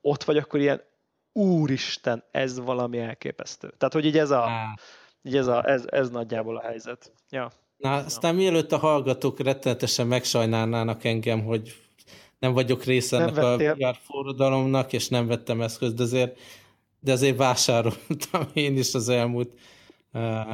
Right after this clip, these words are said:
Speaker 2: két hétben. Ö, igazából kicsit manipuláltam itt a dolgokat, mert az előző adásban így úgy pozícionáltam ezt az új,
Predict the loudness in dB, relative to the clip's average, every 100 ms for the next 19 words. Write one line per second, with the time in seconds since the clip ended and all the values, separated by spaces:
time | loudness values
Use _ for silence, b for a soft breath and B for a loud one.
0 | -10 0 0 2 -2 0 0 -2 -6 B
1 | B B B B -8 -6 -4 0 0 0
2 | -6 _ _ _ 0 2 4 2 2 0
3 | -2 -2 -2 0 0 -2 0 0 0 0
4 | -2 -2 0 0 0 -4 -2 0 2 2
5 | 2 0 0 0 0 0 0 0 0 0
6 | -2 0 0 2 0 0 0 2 0 -2
7 | -6 -4 -2 -2 0 2 2